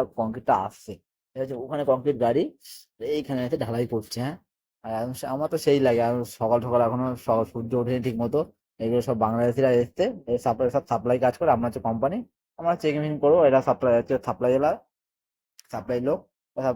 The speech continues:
কংক্রিট ঢালাই ফালাই সব ভাইবাটা ভাইবাটা মারা থাকবে, সব, ঠিক আছে, সব হচ্ছে বাংলাদেশি এরা, ঠিক আছে? সব বাংলাদেশি সব কাজ করছে, আমরা দাঁড়িয়ে দাঁড়িয়ে, দাঁড়িয়ে আছি। কি করবো, যদি কোথাও ভেঙে ভেঙে যায় বা কোথাও বেরিয়ে গেল কংক্রিট, তখনই আমরা,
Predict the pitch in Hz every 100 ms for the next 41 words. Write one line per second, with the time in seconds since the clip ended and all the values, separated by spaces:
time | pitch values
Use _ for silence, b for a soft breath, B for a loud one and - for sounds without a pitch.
0 | - 120 123 123 123 110 120 123 127 127
1 | 110 113 120 123 123 123 117 120 120 127
2 | 143 139 127 143 123 135 127 120 117 120
3 | 113 120 127 160 _ _ _ _ - 139
4 | 147 104 90 _ _ _ - 123 113 113
5 | 117 120 131 113 107 107 123 117 - 165
6 | - - 120 117 120 117 117 120 123 117
7 | 117 120 120 147 147 - 120 117 113 107
8 | 120 120 120 107 101 117 123 123 123 123
9 | 120 117 113 120 104 107 113 123 120 113
10 | 127 135 _ _ _ - 117 120 113 113